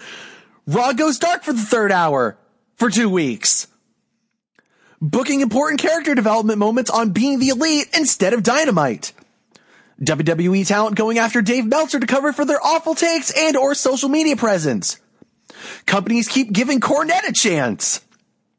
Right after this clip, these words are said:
The twenty-four seven championship always winning, winding back on R-Truth at the end of the night. Red light feed matches. W W E still doing propaganda for Saudi Arabia.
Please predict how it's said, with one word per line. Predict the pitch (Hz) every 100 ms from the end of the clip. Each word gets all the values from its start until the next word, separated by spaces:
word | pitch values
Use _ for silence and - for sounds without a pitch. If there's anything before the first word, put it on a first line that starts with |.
| _ _ - - -
The | -
twenty-four | 220 226 254 262 262
seven | - 269 269
championship | 277 302 330 269 269 240 311
always | 359 359 330 254
winning, | 247 302 269 - -
winding | 208 269 269 240
back | 226 233 233
on | 214
R-Truth | 190 196 - 180 170 165 - -
at | 160 156
the | 143
end | 139
of | 147
the | 151
night. | 175 185 - - - _ _ _ _ _ _ _ _ _
Red | 135 220 247
light | 262 285
feed | - 302 330 294
matches. | 240 233 220 294 311 - - _ _ _ _ _ _ -
W | 151 233 233
W | 247 247
E | 254
still | - - - 320 415 359
doing | 226 220 185
propaganda | 196 175 175 160 160 180
for | 180
Saudi | 151 160 151
Arabia. | 131 131 131 180 247